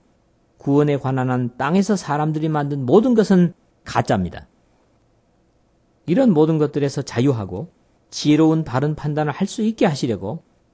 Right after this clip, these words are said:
오직 흠없고 점없는 어린 양 같은 기도의 보배로운 피로 우리의 저주를 사해 주신 것입니다. 모든 것이 허물투성인 세상, 뒤집어 놓고 봐도 바르지 못하고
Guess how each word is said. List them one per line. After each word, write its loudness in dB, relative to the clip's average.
오직 2
흠없고 -2
점없는 0
어린 4
양 2
같은 0
기도의 -4
보배로운 -4
피로 -2
우리의 4
저주를 0
사해 -2
주신 -2
것입니다. -6
모든 8
것이 2
허물투성인 2
세상, -4
뒤집어 2
놓고 2
봐도 0
바르지 -2
못하고 -2